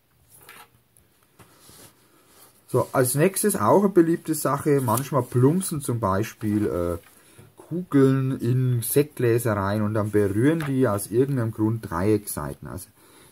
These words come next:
nehmen wir jetzt mal von der Ausgangssituation an, folgendes Problem, also das schaut jetzt so aus, als ob es ein Innenkreis wäre, wäre jetzt kein Innenkreis. Nehmen wir an, ihr habt ein, irgendein gleichschenkliges Dreieck hier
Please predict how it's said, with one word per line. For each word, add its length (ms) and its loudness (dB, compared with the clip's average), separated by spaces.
nehmen 180 4
wir 80 6
jetzt 180 0
mal 80 2
von 180 2
der 200 2
Ausgangssituation 960 4
an, 320 2
folgendes 360 2
Problem, 500 2
also 160 4
das 240 -2
schaut 240 0
jetzt 160 -4
so 120 2
aus, 260 2
als 100 -2
ob 120 0
es 60 -8
ein 60 0
Innenkreis 500 4
wäre, 280 2
wäre 140 2
jetzt 180 -4
kein 220 0
Innenkreis. 360 2
Nehmen 160 4
wir 60 2
an, 80 2
ihr 80 4
habt 160 -4
ein, 200 -2
irgendein 300 0
gleichschenkliges 880 0
Dreieck 460 0
hier 400 2